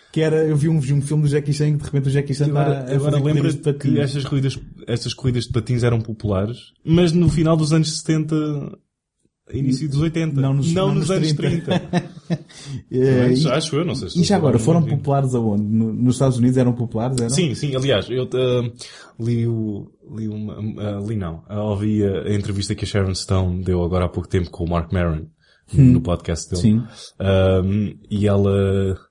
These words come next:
Speaker 2: disse que para ir à primeira au-, audição dela, que foi para um filme do Woody Allen, eh, que ela foi para a audição de patins.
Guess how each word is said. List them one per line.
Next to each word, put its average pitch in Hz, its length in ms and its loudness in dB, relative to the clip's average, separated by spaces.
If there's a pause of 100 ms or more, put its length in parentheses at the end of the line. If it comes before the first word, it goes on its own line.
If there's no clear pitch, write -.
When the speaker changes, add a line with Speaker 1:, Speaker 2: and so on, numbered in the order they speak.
(400)
Speaker 2:
disse 104 760 0
que - 100 -18
para 107 200 -2
ir 104 360 0 (300)
à 107 100 0
primeira 107 420 2
au-, 104 240 0
audição 101 500 -2
dela, 98 460 0 (440)
que - 80 -20
foi 92 140 -2
para 90 140 -2
um 87 40 0
filme 90 220 -2
do 87 100 0
Woody 85 220 2
Allen, 95 340 -2 (380)
eh, 98 340 2
que 104 120 -2
ela 98 120 2
foi 101 140 -2
para 98 140 0
a - 20 2
audição 98 800 -2 (200)
de 101 120 0
patins. 107 540 0